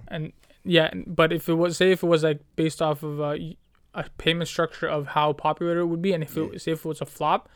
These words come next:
Speaker 1: and they're like, "Listen, you're only getting, like, thirty K," pe-, would, would people respect that, or would people hate on that
Speaker 2: Probably
Speaker 1: contract
Speaker 2: hate
Speaker 1: as
Speaker 2: on
Speaker 1: well?
Speaker 2: that.
Speaker 1: So, um, I don't know. It goes both ways.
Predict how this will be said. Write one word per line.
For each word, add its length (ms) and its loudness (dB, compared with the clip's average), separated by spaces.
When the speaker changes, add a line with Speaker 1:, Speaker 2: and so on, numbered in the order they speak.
Speaker 1:
and 120 -6
they're 100 0
like, 320 -6
"Listen, 340 -2
you're 160 -4
only 180 -4
getting, 240 -2
like, 160 -6
thirty 280 -4
K," 340 -4
pe-, 220 -4
would, 480 -8
would 140 2
people 440 0
respect 500 -2
that, 160 6
or 60 4
would 140 0
people 220 -4
hate 180 2
on 160 -8
that 220 -8
Speaker 2:
Probably 160 -16
Speaker 1:
contract 440 -2
Speaker 2:
hate 80 -4
Speaker 1:
as 60 -6
Speaker 2:
on 60 -4
Speaker 1:
well? 180 -4
Speaker 2:
that. 60 -14
Speaker 1:
So, 360 -6
um, 440 0
I 80 2
don't 100 4
know. 80 8
It 80 6
goes 200 6
both 360 6
ways. 540 2